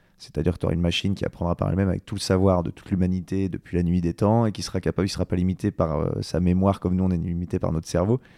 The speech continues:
qui pourra créer de la, la matière. Et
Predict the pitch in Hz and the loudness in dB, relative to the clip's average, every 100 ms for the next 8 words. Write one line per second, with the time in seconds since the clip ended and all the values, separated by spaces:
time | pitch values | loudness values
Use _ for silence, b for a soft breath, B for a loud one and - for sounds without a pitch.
0 | B B - - 80 - - 95 104 92 | B B -18 -4 -4 -4 -6 -2 0 -2
1 | - - - - - - 87 90 131 123 | -4 -6 -6 -6 -6 -2 0 2 2 0
2 | - b b b b b - 92 92 90 | -4 b b b b b -6 0 2 0